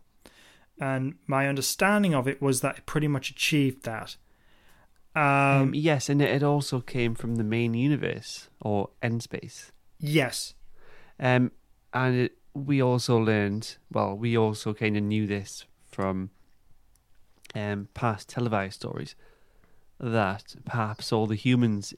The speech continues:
Speaker 2: in E-Space did come from the main universe originally.
Speaker 1: Yes. Um, so that's in there.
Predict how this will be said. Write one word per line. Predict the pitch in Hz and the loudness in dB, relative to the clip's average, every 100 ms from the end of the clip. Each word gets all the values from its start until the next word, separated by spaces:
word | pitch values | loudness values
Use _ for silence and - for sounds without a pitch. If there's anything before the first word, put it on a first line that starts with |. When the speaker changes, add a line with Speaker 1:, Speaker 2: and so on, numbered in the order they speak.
| - | -6
Speaker 2:
in | 113 104 104 - - - - - - - - - | -4 -2 -4 -6 -16 -20 -20 -20 -20 -20 -20 -4
E-Space | 123 - - 92 92 - - - - - - - - - | -4 -2 -2 -2 -2 -8 -10 -14 -18 -20 -20 -20 -20 -4
did | 139 - | -2 0
come | 135 107 | -2 -2
from | 107 98 | 0 -2
the | |
main | 98 95 | 0 -2
universe | 98 95 92 104 - | -4 -2 -4 -6 -8
originally. | 104 95 - 85 62 - - | -6 -6 -6 -8 -8 -12 -6
Speaker 1:
Yes. | 143 120 - - - _ _ _ _ _ - _ - _ _ | 0 0 -2 -14 -20 _ _ _ _ _ -20 _ -20 _ _
Um, | 139 127 123 123 120 - _ | 0 2 2 2 -2 -8 _
so | - 135 | -4 0
that's | 139 - 123 | 2 0 -4
in | 110 | -4
there. | 104 107 | -4 -6